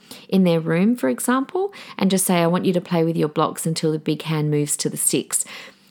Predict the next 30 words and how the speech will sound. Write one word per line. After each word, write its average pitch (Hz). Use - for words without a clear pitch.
This 226
is 403
how 294
I 247
got 233
my 170
kids -
to -
stay 156
in 143
bed 151
longer, 165
by 143
the 151
way. 135
When 190
we 370
first 349
moved 277
to 247
Queensland, 214
guys, 214
the 202
sun 196
came 220
up 214
at, -
like, 180
four 156
thirty. 156